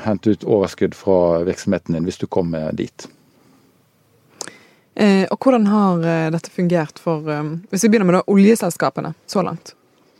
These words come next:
Speaker 1: Da tenker du på leterefusjonsordninger.
Speaker 2: Mm.
Speaker 1: Det har, det har ført til at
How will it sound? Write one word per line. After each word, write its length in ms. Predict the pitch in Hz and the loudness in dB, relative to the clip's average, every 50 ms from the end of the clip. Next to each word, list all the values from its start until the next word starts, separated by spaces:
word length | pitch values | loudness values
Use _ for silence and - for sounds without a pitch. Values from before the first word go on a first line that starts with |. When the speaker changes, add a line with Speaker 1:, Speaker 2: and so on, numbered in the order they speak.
| _ _ _ _ _ - - - - - - - _ _ | _ _ _ _ _ -20 -20 -20 -20 -20 -20 -20 _ _
Speaker 1:
Da 80 | - 107 | -4 -2
tenker 220 | - 117 - 127 | -2 0 0 0
du 40 | 110 | 0
på 120 | 101 113 | 2 2
leterefusjonsordninger. 880 | 104 101 - - 104 120 - 147 123 151 139 - 147 127 127 131 135 - | 2 2 2 0 -2 -2 -2 -2 -2 -4 -2 0 0 0 2 0 2 2
Speaker 2:
Mm. 280 | 226 208 165 135 165 208 - - - - _ _ - 131 | 2 2 2 0 -4 -8 -12 -18 -20 -20 _ _ -4 0
Speaker 1:
Det 100 | 123 156 | 2 2
har, 300 | 147 147 147 143 151 - | 4 4 2 2 0 0
det 160 | 139 127 160 | 0 2 2
har 100 | 147 143 | 2 2
ført 260 | - - 180 170 - - | 0 0 0 0 0 0
til 180 | - 120 113 117 | 0 2 4 4
at 180 | 110 - - | 2 0 -2